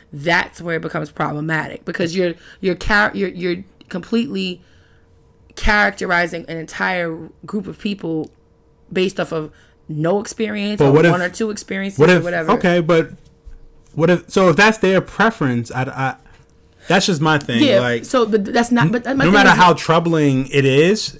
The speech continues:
Speaker 2: it's still their preference.
Speaker 1: No, but that's saying it's not a preference, right? A preference is what you prefer, what you like to date,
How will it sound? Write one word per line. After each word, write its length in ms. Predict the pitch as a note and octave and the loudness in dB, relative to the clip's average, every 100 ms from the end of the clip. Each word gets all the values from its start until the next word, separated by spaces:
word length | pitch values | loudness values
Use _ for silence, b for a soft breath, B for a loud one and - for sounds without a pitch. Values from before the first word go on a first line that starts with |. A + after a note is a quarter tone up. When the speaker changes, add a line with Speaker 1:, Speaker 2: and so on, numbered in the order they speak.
| - | -6
Speaker 2:
it's 140 | C#3 | -2
still 300 | - A3 A3+ | 2 4 4
their 300 | C3+ C#3+ E3 | 6 4 4
preference. 420 | D3 F3+ G3 - B3 | 2 -4 -6 0 2
Speaker 1:
No, 200 | C#4 F#3+ | 2 0
but 100 | F#3+ | -2
that's 140 | G3 B3 | -2 -4
saying 120 | G3+ | -6
it's 140 | D#3 | -6
not 180 | G3 - | -6 -6
a 60 | - | -6
preference, 500 | E3+ D#3 - D3+ D#3 | -6 -6 -8 -10 -8
right? 140 | C#3+ | -8
A 80 | D3+ | -2
preference 380 | B3+ C#4 C#4 - | 0 0 -2 -8
is 120 | E3+ | -8
what 200 | F#3+ - | -8 -8
you 60 | |
prefer, 440 | F#3+ F3 - G3+ D#3 | -8 -8 -4 -4 -4
what 200 | D#3+ - | -6 -8
you 80 | E3 | -8
like 420 | D3 F3 G#3 - | -2 0 0 -2
to 100 | E3+ | -8
date, 280 | D#3 D#3 | -10 -10